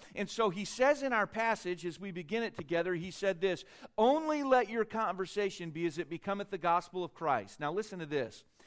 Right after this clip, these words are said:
He said that whether I come and see you or else be absent, I may hear of your affairs, that you stand fast. Paul was saying this, "Hey, I'd like to be there. I can't." He'd already said, "I'll come when I,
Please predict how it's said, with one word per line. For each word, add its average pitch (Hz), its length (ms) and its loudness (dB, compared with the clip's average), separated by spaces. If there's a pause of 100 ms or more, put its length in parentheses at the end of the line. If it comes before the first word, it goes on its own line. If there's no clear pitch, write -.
(220)
He 247 160 0
said 254 320 4
that 208 160 2
whether 277 380 6
I 226 140 8
come 220 320 4
and 175 100 -6
see 240 300 -4
you 147 560 -2 (320)
or 226 220 8
else 254 220 4
be 196 280 -6
absent, 196 640 0 (580)
I 277 160 4
may 277 160 2
hear 269 320 0
of 262 100 -2
your 240 200 4
affairs, 190 640 4
that 180 300 -2
you 143 80 -10
stand 170 920 -2 (520)
fast. 175 520 4 (240)
Paul 214 200 4
was 196 100 -2
saying 175 300 -2
this, 156 340 2 (180)
"Hey, 233 100 6
I'd 190 120 6
like 233 200 6
to 185 100 -2
be 214 180 -2
there. 151 380 0 (120)
I - 100 -2
can't." 214 420 0 (280)
He'd 196 120 -6
already 202 240 6
said, 202 220 4
"I'll 156 100 6
come 214 260 2
when 190 140 -2
I, 156 140 -2